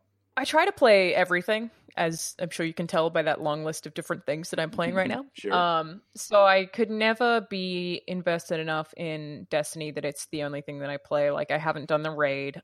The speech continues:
Speaker 1: Uh, I'm not at the right light level for that just yet, but, uh, I played it on launch and then just got back in on P C. And, um, the thing with Destiny is, you know, it's, it's Bungie. They know how to make a first-person shooter. It feels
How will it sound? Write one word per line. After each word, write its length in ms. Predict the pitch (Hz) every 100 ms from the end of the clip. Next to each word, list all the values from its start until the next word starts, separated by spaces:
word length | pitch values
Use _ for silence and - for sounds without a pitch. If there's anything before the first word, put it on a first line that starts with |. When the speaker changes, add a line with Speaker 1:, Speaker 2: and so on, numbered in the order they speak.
| -
Speaker 1:
Uh, 220 | - -
I'm 180 | 147 151
not 240 | 147 143 -
at 160 | - -
the 60 |
right 200 | 151 147
light 200 | 156 143
level 200 | 151 151
for 120 | 151 151
that 180 | 143
just 180 | 160 -
yet, 200 | 151 139 -
but, 200 | 143 - _ _ _
uh, 200 | - 160 151
I 60 |
played 240 | 170 220 240
it 80 |
on 100 | 247
launch 460 | 208 180 180 190 -
and 100 | 180
then 140 | 165
just 340 | 160 180 190 -
got 160 | 180
back 240 | 175 165 170
in 100 | 156
on 140 | 151
P 240 | - 175 165
C. 520 | - 175 147 - - _
And, 560 | 170 160 156 147 143 - -
um, 500 | 156 147 147 143 - _ -
the 160 | -
thing 160 | - 381
with 120 | 320
Destiny 380 | 170 - 165 156
is, 320 | 151 - - _ _ _ -
you 60 | 294
know, 100 | 285
it's, 240 | 302 - -
it's 220 | 277 - _
Bungie. 540 | 180 180 196 202 208 208 -
They 160 | 214 247
know 280 | 202 202 208
how 120 | 196
to 80 | 175
make 160 | 180
a 60 | 165
first-person 600 | 160 156 - 165 - 160
shooter. 380 | - 151 156 151
It 180 | 285 -
feels 640 | - 185 190 196 196